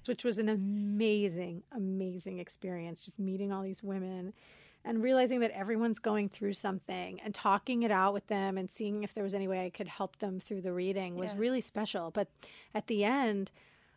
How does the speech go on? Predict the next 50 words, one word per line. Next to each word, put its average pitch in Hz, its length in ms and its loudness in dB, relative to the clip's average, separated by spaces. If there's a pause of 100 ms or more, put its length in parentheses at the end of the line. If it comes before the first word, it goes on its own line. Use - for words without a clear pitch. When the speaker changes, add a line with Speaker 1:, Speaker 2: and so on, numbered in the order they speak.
(300)
Speaker 1:
I 208 100 -8
couldn't 254 340 0
talk 170 360 -2
anymore. 180 300 0
I 175 100 -4
got 196 200 -2
Speaker 2:
Yeah. 190 60 -2
Speaker 1:
home 208 320 0
and 214 100 2
I 185 60 2
laid 185 280 -2
in 196 120 0
a 180 40 -2
bath 165 480 -2
and 180 120 -2
I 175 120 -6
just - 300 -8
was 196 100 -8
like, 190 160 -8
"Matt, 185 280 -6
don't 190 240 -8
talk 175 240 -6
to 214 120 -8
me. 175 140 -4
Like, 175 160 -6
I 180 100 -6
just 190 200 -6
absorbed 185 400 -6
so 196 280 -6
many 190 200 -4
people's 180 680 -10 (140)
energy 226 480 4
Speaker 2:
Yeah. 185 80 0
Speaker 1:
and 180 80 -4
life 180 220 -4
stories 208 680 2
and 190 100 -4
I 180 80 -4
just 175 240 -6
need 180 240 -4
to 175 540 -2 (140)
clear 277 400 4
it 185 300 4
Speaker 2:
<laughs> - 20 -16
Speaker 1:
and 208 160 -2
get 202 160 2
back 202 240 4
to 226 120 -4
me." 254 460 -2 (160)
Speaker 2:
Yeah. - 180 -8